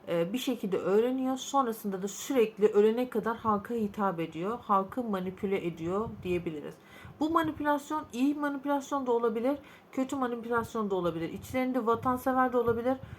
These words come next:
başka türlü, başka amaçlara hit-, hizmet eden insanlar da olabilir. Ama bilin ki, bilin ki arkadaşlar, bunların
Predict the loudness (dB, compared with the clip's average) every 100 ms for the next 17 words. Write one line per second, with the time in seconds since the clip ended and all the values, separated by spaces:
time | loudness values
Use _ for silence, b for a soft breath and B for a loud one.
0 | B B 2 4 0 0 0 4 4 4
1 | 2 2 2 4 2 2 0 0 -4 -8
2 | -6 -2 -2 -2 -4 -2 -2 -2 -2 -2
3 | -2 -2 -2 -2 -4 -6 -10 B B B
4 | B 2 2 4 4 2 0 -2 -2 -2
5 | -8 -14 -12 -12 -14 -16 B B B B
6 | 0 2 2 0 -2 -2 -2 -2 -2 -2
7 | -2 0 0 0